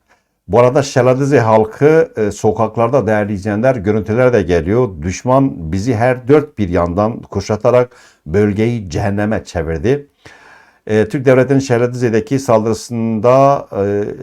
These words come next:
şehit düşen Osman Rıcdi Rekan'ın, yani eski peşmergenin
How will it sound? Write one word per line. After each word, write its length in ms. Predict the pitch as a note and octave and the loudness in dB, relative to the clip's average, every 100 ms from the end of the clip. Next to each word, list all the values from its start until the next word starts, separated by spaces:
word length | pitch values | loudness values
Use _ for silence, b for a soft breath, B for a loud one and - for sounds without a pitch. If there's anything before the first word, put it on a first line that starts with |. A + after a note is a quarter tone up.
| B1 - - - | -10 -10 -14 -8
şehit 380 | - A2 B2+ | -4 -2 -4
düşen 340 | G2 - A#2 A#2+ | -8 -4 -4 -2
Osman 540 | A2+ G#2+ - B2+ B2 - | -2 -2 0 0 0 -4
Rıcdi 540 | F#2 G2 G#2 F#2+ B2+ G2+ | -4 -2 -2 -2 -2 0
Rekan'ın, 760 | F2+ A#2+ A#2+ F#2+ E2+ G2+ C3 C#2+ | 0 0 0 -2 -2 -4 -6 -8
yani 340 | D#2 E2 E2+ | -6 -6 -6
eski 320 | E2+ - - - | -8 -8 -8 -6
peşmergenin 840 | G2 - F#2 F2+ D#2 D2+ A#2+ | -6 -4 -4 -2 -4 -4 -4